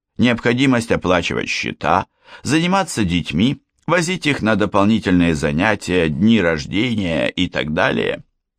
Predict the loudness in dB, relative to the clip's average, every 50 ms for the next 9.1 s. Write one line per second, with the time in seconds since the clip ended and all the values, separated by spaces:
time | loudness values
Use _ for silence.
0 | _ _ _ _ -2 0 2 2 0 -2 -2 0 0 2 2 0 -2 -4 _ 0
1 | 0 0 2 0 -2 -4 -2 0 2 4 4 4 2 0 -2 _ _ _ _ _
2 | _ -20 -16 -4 0 0 2 2 2 0 2 2 2 0 0 0 0 0 0 0
3 | 0 2 2 2 4 4 2 2 2 2 0 0 -2 _ -2 -2 0 0 0 2
4 | 2 2 2 0 -2 -8 -6 -2 0 2 2 2 2 2 2 2 0 -2 _ _
5 | _ _ _ _ _ _ _ _ _ _ _ _ _ _ _ _ 0 2 4 4
6 | 4 2 0 -2 -2 _ -2 0 0 0 0 -2 -4 -4 -4 -4 -6 _ _ _
7 | _ _ _ _ _ _ _ _ _ _ _ _ _ _ _ _ _ _ _ 0
8 | 2 4 4 2 2 -2 -2 0 0 -2 -2 -2 -2 0 0 2 2 0 -2 -4
9 | -6